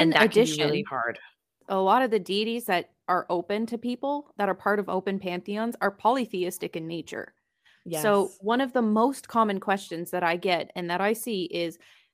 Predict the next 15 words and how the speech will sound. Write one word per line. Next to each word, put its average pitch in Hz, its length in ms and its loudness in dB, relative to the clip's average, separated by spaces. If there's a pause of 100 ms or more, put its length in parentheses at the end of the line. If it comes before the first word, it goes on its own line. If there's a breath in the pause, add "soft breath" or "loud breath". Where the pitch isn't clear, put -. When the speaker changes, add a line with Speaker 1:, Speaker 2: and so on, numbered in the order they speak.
(100)
Speaker 2:
"Can 240 320 2
I 254 160 4
worship 208 580 0
this 180 300 -4
deity 175 480 -6 (100)
and 185 520 0
this 175 280 -2
one?" - 220 -14 (320)
Fucking 269 520 0
yes. 254 380 0
It's 202 160 -4
in 262 420 -2
the 247 120 0
title, - 500 -2
polytheism, 208 1600 0